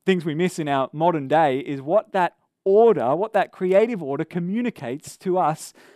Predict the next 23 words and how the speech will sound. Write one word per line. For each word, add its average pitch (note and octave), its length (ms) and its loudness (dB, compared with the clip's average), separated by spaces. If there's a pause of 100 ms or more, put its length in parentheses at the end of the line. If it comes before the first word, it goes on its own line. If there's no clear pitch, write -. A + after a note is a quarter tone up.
and D3 100 -14
to F3+ 80 -8
the E3+ 80 0
world. F#3+ 400 0 (960)
I C3+ 40 -16
was A#2+ 80 -16
driving E3+ 340 0
just C#3+ 340 -8
this D3 200 -10
week D#3 280 -4
in D3 200 -6
my C3 160 -2
little C#3 180 -4
Toyota D3 360 -2
Corolla C#3+ 340 -2
with C#3+ 160 -4
my C#3+ 200 -4 (200)
four-year-old D#3+ 500 0
Axel E3 520 -6
in D#3+ 440 -6
the C#3 140 -12
back C#3+ 260 0
seat. D#3 340 -2